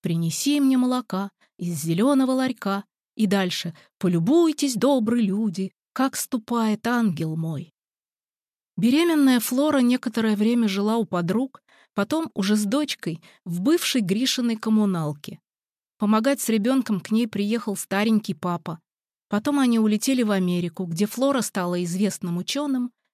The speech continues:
а Лёшина дочка — умницей, красавицей и, кажется, художницей. Алёша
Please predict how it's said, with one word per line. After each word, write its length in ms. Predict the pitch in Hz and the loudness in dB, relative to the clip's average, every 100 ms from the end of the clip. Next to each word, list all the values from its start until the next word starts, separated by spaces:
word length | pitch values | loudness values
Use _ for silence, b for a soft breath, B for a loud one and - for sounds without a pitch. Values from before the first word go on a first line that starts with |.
| _ _ | _ _
а 100 | 202 | -2
Лёшина 440 | 233 226 - 214 208 | 0 0 0 0 0
дочка — 480 | 285 320 - 269 - _ _ _ - | -2 -4 -8 -12 -12 _ _ _ -4
умницей, 720 | 277 302 277 262 - 247 254 _ | -2 0 -2 -4 -6 -10 -12 _
красавицей 960 | - - - 285 269 233 - 226 220 _ _ | -6 -6 -2 -2 -2 -6 -8 -8 -8 _ _
и, 100 | - | -8
кажется, 500 | - 302 294 269 - | -4 -2 0 -4 -8
художницей. 800 | - 254 185 147 156 180 - - _ _ _ _ _ _ _ _ _ _ | -6 -2 -2 -4 -6 -10 -12 -16 _ _ _ _ _ _ _ _ _ _
Алёша 580 | - 214 277 302 - 160 | -2 2 2 0 -4 -8